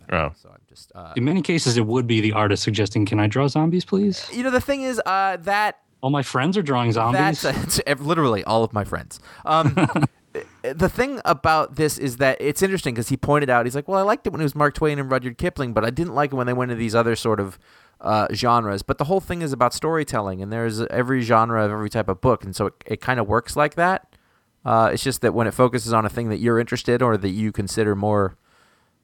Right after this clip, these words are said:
Speaker 2: valuable,
Speaker 1: Literary. Yeah.
Speaker 2: yeah, then, then maybe you can give it a little more credence. But it, you know, the, it, originally the book was also based off, you know, basically a Harry Potter conceit, and that's about as, a-, and I don't mean this,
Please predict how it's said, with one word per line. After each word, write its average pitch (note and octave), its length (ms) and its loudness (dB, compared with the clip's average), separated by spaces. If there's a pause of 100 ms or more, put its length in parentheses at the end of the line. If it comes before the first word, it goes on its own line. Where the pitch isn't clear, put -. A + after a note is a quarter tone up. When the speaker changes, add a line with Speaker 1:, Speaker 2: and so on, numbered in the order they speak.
Speaker 2:
valuable, A2 460 -8
Speaker 1:
Literary. G#2 540 2 (280)
Yeah. G2 140 -2
Speaker 2:
yeah, E3 300 2 (100)
then, C3 300 -4
then C3 100 0
maybe C3 200 2
you B2+ 100 -2
can A#2+ 60 -10
give A#2+ 140 -2
it A#2 100 -2
a G#2+ 100 -4
little A#2 180 0
more A2+ 140 0
credence. B2 400 -8
But A#2 260 0 (240)
it, - 160 -8
you G#3+ 60 0
know, C3+ 80 2
the, C3 180 0
it, C#3 80 2
originally E3+ 400 0
the A#2+ 80 2
book B2+ 180 0
was A#2 120 -4
also B2 180 0
based A2+ 320 0
off, G#2 300 0
you A2 100 -10
know, G2 140 -4
basically G2+ 420 -4
a F#2 80 -2
Harry A2 240 2
Potter A#2+ 320 0
conceit, F#2+ 480 -8
and G2 100 -8
that's G#2+ 160 -4
about G#2 300 2
as, F#2+ 380 -2 (480)
a-, G#2+ 120 -2
and G#2+ 140 0
I G#2 80 2
don't G#2+ 180 4
mean G#2 200 -2
this, F#2+ 300 -2